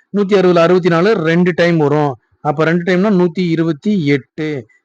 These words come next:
இதை கழிச்சீங்கன்னா முப்பத்தி ரெண்டு. சைபர் வைங்க, சைபர் வச்சுட்டா ஃபைவ் டைம்ஸ் வரும். இதுக்கு மேல வராது. த்ரீ ட்வென்டி, ஆன்சர் ஜீரோ. So, இது டெர்மினேட் ஆயிருது. அப்ப அஞ்சு by அறுபத்தி நாலு டெர்மினேட் ஆவறதுனால இதுதான் முடிவுறு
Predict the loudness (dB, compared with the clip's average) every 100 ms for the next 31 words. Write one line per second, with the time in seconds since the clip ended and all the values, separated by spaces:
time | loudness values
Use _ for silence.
0 | _ -6 -4 -2 0 2 2 2 0 -2
1 | -6 -2 0 0 0 0 2 2 0 -2
2 | _ _ _ -2 0 2 2 2 2 0
3 | -2 0 0 2 0 0 2 0 0 0
4 | 0 0 -2 -2 -2 -4 -6 _ -20 -6
5 | -4 0 0 2 2 2 0 -4 -10 -8
6 | -4 -2 -2 0 -2 0 -2 -4 _ _
7 | _ -8 -4 -6 -4 -2 -2 -6 _ -8
8 | 0 2 2 2 0 -2 -4 0 2 2
9 | 2 2 2 0 -2 -2 0 2 2 0
10 | 2 2 2 2 0 0 0 0 0 0
11 | 0 -2 -2 -8 -16 -2 2 4 2 0
12 | 0 0 -2 -2 0 2 2 2 2 2
13 | 4 2